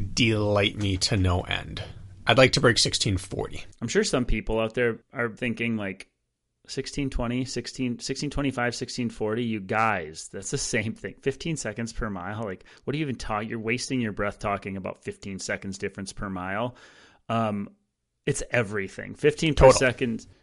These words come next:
Speaker 2: or fifteen seconds per race is everything. What, the faster you run, the more seconds even matter. I know fifteen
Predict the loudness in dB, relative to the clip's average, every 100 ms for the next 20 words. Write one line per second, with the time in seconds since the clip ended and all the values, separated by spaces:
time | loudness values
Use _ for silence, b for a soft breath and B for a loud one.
0 | b 4 6 4 4 0 0 2 2 2
1 | 0 0 2 0 -4 -14 b b b b
2 | _ 4 6 4 -2 _ 4 4 4 -2
3 | -2 -6 -10 -12 -10 -14 -14 _ 0 2
4 | 4 0 4 4 6 4 0 2 2 2
5 | 2 2 2 2 2 4 4 2 -2 -2
6 | 0 -2 -4 -8 -6 -8 -10 -8 -6 -6
7 | -6 -6 -6 -2 -4 -2 -6 -2 -4 -4